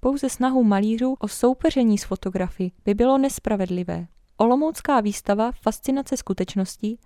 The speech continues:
se jen velmi málo podobá přehlídce optických klamů. S radikálně realistickým stylem malby autoři nepracují pod vlivem plané touhy po návratu starých dobrých časů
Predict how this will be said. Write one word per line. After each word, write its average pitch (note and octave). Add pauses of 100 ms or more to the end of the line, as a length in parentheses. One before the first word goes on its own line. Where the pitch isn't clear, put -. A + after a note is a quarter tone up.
se -
jen B3
velmi A3+
málo F#3+
podobá F3+
přehlídce -
optických -
klamů. F3 (400)
S -
radikálně C#4
realistickým G#3+
stylem C4+
malby F3+ (120)
autoři A#3+
nepracují C4
pod F#3+
vlivem F#3+
plané F#3
touhy G3+ (120)
po G3
návratu G#3
starých A3+
dobrých A3
časů G#3+